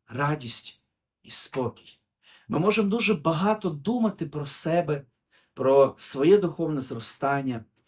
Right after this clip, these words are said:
про те, що в нашому житті щось не виходить, і те, як ми далекі від досконалості, якої, як нам здається, потребує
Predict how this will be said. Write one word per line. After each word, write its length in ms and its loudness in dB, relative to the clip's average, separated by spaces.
про 400 2
те, 180 2
що 420 -2
в 60 -6
нашому 440 2
житті 280 -6
щось 520 -6
не 160 0
виходить, 800 -4
і 120 -6
те, 220 2
як 540 0
ми 360 0
далекі 840 0
від 280 -6
досконалості, 1120 -2
якої, 640 0
як 300 -4
нам 140 -2
здається, 760 -4
потребує 760 -4